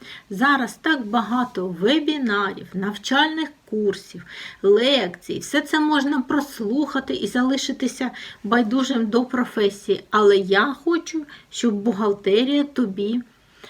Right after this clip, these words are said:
справді сподобалась. Бухгалтерів багато, дуже багато,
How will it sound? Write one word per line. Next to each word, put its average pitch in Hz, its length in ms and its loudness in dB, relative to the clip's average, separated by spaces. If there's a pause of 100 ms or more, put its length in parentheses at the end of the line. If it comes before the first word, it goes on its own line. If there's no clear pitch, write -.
(140)
справді 202 680 -2
сподобалась. 196 920 -2 (720)
Бухгалтерів 214 640 -6
багато, 233 640 -14 (220)
дуже 208 320 -6
багато, - 520 -20